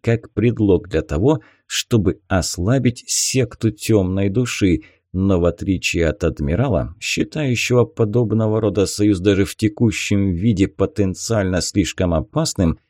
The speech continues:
глава и совет думали иначе.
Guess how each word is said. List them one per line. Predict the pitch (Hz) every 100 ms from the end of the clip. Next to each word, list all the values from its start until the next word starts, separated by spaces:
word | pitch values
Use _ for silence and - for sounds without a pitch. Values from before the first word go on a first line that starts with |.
| _ -
глава | 95 92 92 80 90 170 - _
и | 190
совет | 175 - 131 98 131 - -
думали | 98 104 127 123 120 117 -
иначе. | 139 147 98 117 - -